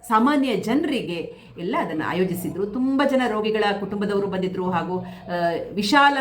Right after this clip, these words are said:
ಹೃದಯ ಇರುವಂತಹವರು, ಅಂದ್ರೆ ಅದ್ರ ಬಗ್ಗೆ ತಿಳ್ಕೋಬೇಕು, ಅದರ ನೋವೇನು ಅಂತ ಅರ್ಥ ಮಾಡ್ಕೋಬೇಕು ಅನ್ನೋರು ತುಂಬಾ ಜನ ಬಂದಿದ್ರು. ಆ, ಆ ಆರ್ಗನೈಸ್ ಮಾಡಿರುವಂತಹ, ಆ,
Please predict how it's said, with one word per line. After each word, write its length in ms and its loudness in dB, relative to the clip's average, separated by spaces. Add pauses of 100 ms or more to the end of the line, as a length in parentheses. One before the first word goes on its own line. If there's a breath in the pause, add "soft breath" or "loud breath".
ಹೃದಯ 320 -2
ಇರುವಂತಹವರು, 500 -2
ಅಂದ್ರೆ 520 -4
ಅದ್ರ 200 2
ಬಗ್ಗೆ 260 0
ತಿಳ್ಕೋಬೇಕು, 640 0
ಅದರ 300 -2
ನೋವೇನು 540 0
ಅಂತ 220 -2
ಅರ್ಥ 240 -2
ಮಾಡ್ಕೋಬೇಕು 540 -2
ಅನ್ನೋರು 380 -2
ತುಂಬಾ 320 -2
ಜನ 260 0
ಬಂದಿದ್ರು. 400 -6
ಆ, 40 -14 (280 loud breath)
ಆ 720 0
ಆರ್ಗನೈಸ್ 380 2
ಮಾಡಿರುವಂತಹ, 680 -2 (400 loud breath)
ಆ, 40 -6